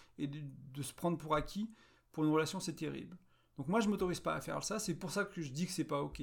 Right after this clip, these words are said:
Après, tu fais toi comme tu, tu veux dans ta relation à toi, dans ta vie à toi. Mais pour moi, dans ma relation à moi, dans mon monde à moi, c'est pas ok. Je m'autorise pas à faire ça. Et du moins, j'essaye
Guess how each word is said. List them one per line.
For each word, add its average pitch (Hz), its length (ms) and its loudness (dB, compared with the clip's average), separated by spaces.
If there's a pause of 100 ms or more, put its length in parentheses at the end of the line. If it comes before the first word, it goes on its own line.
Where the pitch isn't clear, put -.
Après, - 160 -10
tu - 120 -12
fais 147 120 -4
toi - 240 0
comme 175 200 0
tu, 147 240 -10
tu 147 200 4
veux 156 160 10
dans 147 100 6
ta 143 160 0
relation 135 380 0
à - 20 -2
toi, 165 140 -2
dans 156 100 0
ta 147 140 -6
vie 139 140 -6
à 139 60 -8
toi. 143 160 -8
Mais 139 100 -4
pour 156 180 0
moi, 190 180 12
dans 190 100 4
ma 165 120 8
relation 156 360 4
à 147 60 6
moi, 170 160 6
dans 180 140 4
mon 143 100 4
monde 147 180 4
à 139 60 4
moi, 156 160 4
c'est 160 140 -4
pas 151 140 -2
ok. 147 180 -2
Je 165 80 -4
m'autorise 151 340 0
pas 160 160 2
à 151 60 0
faire 151 180 -8
ça. 165 260 -2 (380)
Et 147 80 4
du 147 140 4
moins, 170 160 6
j'essaye 156 500 4